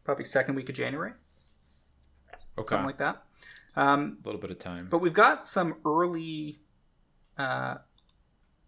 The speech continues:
Speaker 1: early looks at some of the themes of the set vis-a-vis art that is floating around. Um, one of the key pieces of art,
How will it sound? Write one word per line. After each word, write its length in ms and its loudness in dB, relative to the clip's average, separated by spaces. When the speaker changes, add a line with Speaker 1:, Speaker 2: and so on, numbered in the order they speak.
Speaker 1:
early 260 8
looks 800 2
at 360 6
some 180 2
of 100 4
the 100 2
themes 500 -2
of 100 0
the 80 -4
set 420 2
vis-a-vis 520 4
art 420 2
that 140 0
is 120 -4
floating 360 -4
around. 540 -8
Um, 560 0
one 320 4
of 80 2
the 80 2
key 220 -4
pieces 380 -8
of 100 0
art, 400 6